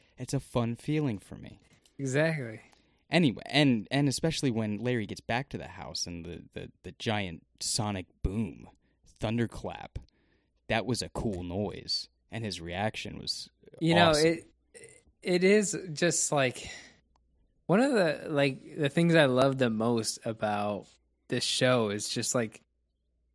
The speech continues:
Speaker 2: the costuming as well as, like, it's like
Speaker 1: Yeah.
Speaker 2: you, and, and this, this is, really says something, you know, like, 'cause when you compare it to other D C shows, like, I won't,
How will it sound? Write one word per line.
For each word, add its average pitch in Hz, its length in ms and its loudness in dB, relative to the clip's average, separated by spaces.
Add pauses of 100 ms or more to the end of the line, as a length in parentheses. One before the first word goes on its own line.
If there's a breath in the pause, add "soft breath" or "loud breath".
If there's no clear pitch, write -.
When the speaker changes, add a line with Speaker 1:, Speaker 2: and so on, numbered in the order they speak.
(120)
Speaker 2:
the 120 80 -6
costuming 156 800 2
as 123 120 0
well 120 680 -2
as, 147 200 -2
like, 139 200 -2 (280)
it's 139 220 0
like 143 300 2
Speaker 1:
Yeah. 123 480 -2
Speaker 2:
you, 156 640 4 (380 soft breath)
and, 156 340 4
and 151 160 4
this, 214 220 2 (520)
this 190 280 2
is, 175 160 2
really 156 380 6
says 139 340 4
something, 107 400 -4
you 107 120 -4
know, 117 200 0
like, 117 260 -2 (560)
'cause 143 300 2
when 147 140 2
you 151 80 2
compare 165 340 4
it 185 100 2
to 160 220 0
other 143 300 2
D 139 260 -2
C 143 340 0
shows, 143 420 0
like, 123 140 -2
I 127 80 2
won't, 151 320 2